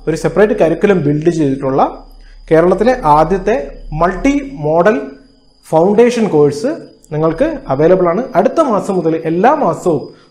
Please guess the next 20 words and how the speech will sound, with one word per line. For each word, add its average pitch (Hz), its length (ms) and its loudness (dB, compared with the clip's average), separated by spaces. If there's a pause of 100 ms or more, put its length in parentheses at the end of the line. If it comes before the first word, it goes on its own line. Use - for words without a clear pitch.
(100)
ഓരോ 165 260 4
ബാച്ചസ് 147 440 2
സ്റ്റാർട്ട് 170 380 0
ചെയ്യുന്ന 160 180 -4
രീതിയിൽ 143 300 -4
അത് 143 240 -6
പ്ലാൻ 123 280 -6
ചെയ്യുന്നുണ്ട്. 143 360 -2
അപ്പൊ - 600 -6
ഇതിനെ 339 80 0
പറ്റിയുള്ള 233 280 0
കൂടുതൽ 185 600 2
ഡീറ്റെയിൽസ് 147 380 -6
അറിയാനായിട്ട് 131 440 -4
ഞങ്ങളുടെ 135 380 -6
ഡിസ്പ്ലേയിൽ 156 400 -4
കാണുന്ന 135 200 -4
നമ്പറിൽ 123 340 -4
കോൺടാക്ട് 135 380 -6
ചെയ്യുക, 175 420 0